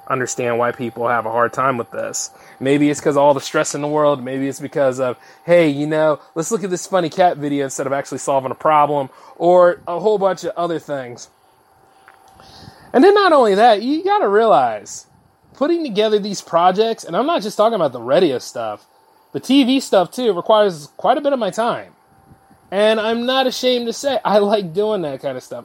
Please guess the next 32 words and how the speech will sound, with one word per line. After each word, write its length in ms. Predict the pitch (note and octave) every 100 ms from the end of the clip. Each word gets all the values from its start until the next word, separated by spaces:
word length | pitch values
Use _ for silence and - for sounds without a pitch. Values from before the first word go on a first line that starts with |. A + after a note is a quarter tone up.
| -
I 120 | F#3
like 400 | G3 G#3+ A3 F3
being 260 | G3+ G3 F3+
busy. 340 | G3 B2+ G#2 _ _ _ _ _ - -
Uh, 40 | C3
being 280 | C3+ G3 A#3
a 40 |
workaholic, 840 | G#3+ A3+ G#3 F3 A3 A3+ F#3 - -
you 140 | E3+ F#3+
know, 240 | G3 G3
helped 240 | D#3 G3 F3+
me 100 | G3
get 180 | G#3
through 140 | G#3 G#3
a 40 |
lot 220 | E3 G3
of 80 | G#3
things. 640 | G#3 A3 C#3 - - - _ _ _ -
And 120 | D3
I'm 100 | F3 -
always 520 | F3+ G#3+ G#3+ G#3+ G3
gonna 160 | F#3+ G3+
be 100 | G3+
working 460 | F#3 G3+ G3+ F3
on 180 | D#3 C3+
something. 500 | - B2 A#2 - - - - _ - - _ _ _ _ D3+
This 220 | C#4+ -
person 480 | D4 A#3+ A3 G3+ F#3
over 240 | G#3 G3
here 240 | A3 G3+
messaging 560 | E3+ A#3+ C4+ F#3+ E3 E3
me, 320 | E3 D#3+ D3